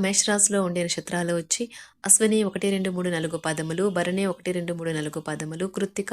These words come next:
ఒకటో పదము ఉంటాయి. ముందుగా మేషరాశిలో ఉండే నక్షత్రాలు వచ్చి అశ్విని ఒకటి, రెండు, మూడు, నాలుగు పాదములు, భరణి ఒకటి, రెండు, మూడు, నాలుగు పాదములు, కృత్తిక ఒకటో పదము ఉంటాయి. మేషరాశి వారికి గురువారం నాడు గోచార రీత్యా జరగబోయే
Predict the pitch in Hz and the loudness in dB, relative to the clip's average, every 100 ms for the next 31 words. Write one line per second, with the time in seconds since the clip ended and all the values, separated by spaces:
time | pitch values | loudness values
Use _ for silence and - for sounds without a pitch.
0 | 196 165 160 156 147 160 208 196 156 147 | 0 0 -2 -4 -4 -2 -2 -2 -2 -4
1 | 147 143 - _ _ _ - _ _ 220 | -4 -6 -12 _ _ _ -20 _ _ 2
2 | 220 226 233 202 196 - 208 202 202 190 | 4 4 4 4 2 2 4 6 6 4
3 | 175 170 - - 170 175 175 175 - 226 | 2 0 -4 -4 -2 0 -2 -2 -4 -4
4 | - - _ - - 233 226 214 190 208 | -8 -20 _ 4 6 6 6 4 2 2
5 | 196 185 185 180 175 160 160 160 160 160 | 2 2 0 0 0 -2 -4 -4 -4 -4
6 | 165 180 202 190 185 196 190 180 190 185 | -2 0 0 0 0 0 0 0 -2 -2
7 | 180 175 165 160 156 160 156 151 156 170 | -2 -4 -4 -4 -2 -4 -4 -6 -6 -2
8 | 196 190 185 185 - 196 165 165 160 151 | 0 -2 -4 -4 0 2 2 -2 -6 -6
9 | 160 190 196 156 147 151 143 - _ - | -6 -2 -2 -2 -6 -8 -14 -20 _ -16
10 | - _ _ _ _ _ 208 220 240 226 | -16 _ _ _ _ _ 2 4 6 6
11 | 226 214 220 220 202 185 185 190 190 190 | 6 4 4 4 2 2 2 2 2 2
12 | 185 185 180 175 175 190 196 226 226 214 | 0 -2 0 0 0 0 2 2 4 2
13 | 202 196 196 185 180 175 180 180 | 2 0 0 0 -2 0 0 2